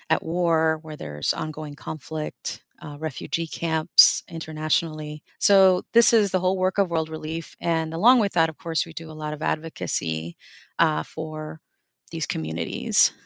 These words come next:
in Washington, D C. And so that's been the work of World Relief. And during this pandemic,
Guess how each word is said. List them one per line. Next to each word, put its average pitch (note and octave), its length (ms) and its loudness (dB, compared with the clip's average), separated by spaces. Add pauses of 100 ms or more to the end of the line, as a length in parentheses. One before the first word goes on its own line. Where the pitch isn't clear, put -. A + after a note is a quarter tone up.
(120)
in D#3 140 -10
Washington, D#3+ 480 -8
D D3+ 140 -14
C. - 360 -2 (580)
And F3 140 0
so F#3+ 480 4 (300)
that's C#4+ 200 6
been F4+ 160 4
the D#4 80 6
work F3+ 320 4
of D#3+ 140 -2
World D#3 200 -4
Relief. D3+ 580 -6
And D#3+ 280 0
during G3+ 520 2 (540)
this - 380 4 (360)
pandemic, D#3+ 920 2